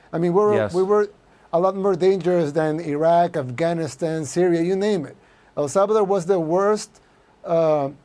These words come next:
Speaker 1: and the most dangerous place to live. It was the murder capital of the world. And now we're, we're on our way to be the safest country in the whole American continent.
Speaker 2: It's an amazing story.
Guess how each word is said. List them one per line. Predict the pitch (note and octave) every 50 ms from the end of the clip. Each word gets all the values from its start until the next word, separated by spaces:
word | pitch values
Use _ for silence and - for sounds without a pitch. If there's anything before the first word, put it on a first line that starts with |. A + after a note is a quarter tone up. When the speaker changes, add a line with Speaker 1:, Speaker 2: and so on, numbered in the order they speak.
| _ _ _ _ _ -
Speaker 1:
and | - E3 E3 D3
the | D3
most | D3 D3 D#3 E3+ F#3+ G#3+ G#3+ G#3 - D#3+
dangerous | F#3+ G3 G#3+ F#3 F#3 F#3+ F3 - -
place | _ _ - E3+ F3+ F3+ E3+ F3
to | - C#3+
live. | C#3 D3+ F3+ E3+ C#3 B2 - _ _ _ _ -
It | D3
was | C#3+ D#3+ D#3
the | C#3+ E3 D#3+ D3 - _ _ -
murder | D3+ C#3+ E3+ F#3+ G3+ G3 G3+ G3
capital | F#3 - - F3+ F#3+ F#3 F#3 - F3 E3+
of | D3 C3
the | C3 B2+
world. | A#2+ C3 E3+ F3+ D3+ C3 C3 B2+ A#2+ _ _ _ _ _ _ _ -
And | - E3 F3 G3+
now | A3 B3 C4
we're, | A#3 G#3+ G#3+ G#3 G3+ G3 - _ _ _ _ _ - E3+
we're | D#3+ F#3 G#3 G#3 G3+ G#3+ - - - _ - -
on | F3+ F#3+ G#3 G3+
our | G3+ G3
way | F3+ F#3+ G3+ F#3+
to | - F3+ E3+
be | E3+ F3+ F#3
the | E3 F3
safest | E3 - F#3 F3+ F3+ F#3+ F3
country | - F#3 F#3+ F3 - G3 F#3 F3+ G3 F#3 - _ -
in | F#3+ F#3 F#3+ F#3
the | E3+ F3+ F3+ F3
whole | C3 F#3+ G3 G3
American | G3 F#3 F#3+ G3+ F#3+ F#3 G#3 G3
continent. | F3+ A3+ A#3+ G#3+ - C3 A#2 A2+ G2+ - _ _ _ _ _ _ _ _ _ _ _ _ _ _ _ _ _ _ _ _ -
Speaker 2:
It's | G#2+ - - -
an | - C#3
amazing | C3+ B2+ C#3 D#3+ E3+ C#3+ G#3 F#3+ D#3 E3 D#3+ C#3 A2+
story. | G2 - - B2 A#2+ A2 G2 D#2+ -